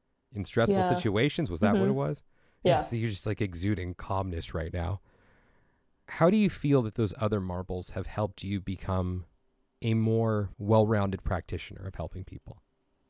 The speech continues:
Speaker 2: Hmm. Good question.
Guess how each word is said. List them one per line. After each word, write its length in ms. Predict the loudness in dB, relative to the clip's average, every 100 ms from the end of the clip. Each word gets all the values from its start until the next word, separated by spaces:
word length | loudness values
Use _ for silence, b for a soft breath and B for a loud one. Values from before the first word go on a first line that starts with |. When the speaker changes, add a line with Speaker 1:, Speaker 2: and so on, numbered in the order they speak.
| _ _ _ _ _ _ _ _ _ _ _ _ _ _ _ _ _ _ _ 2
Speaker 2:
Hmm. 420 | 6 8 6 6 2 -2 B B B _ _ _ _ _ _ _ _ _ _ _ -2
Good 160 | 0
question. 540 | 2 0 2 -2 -2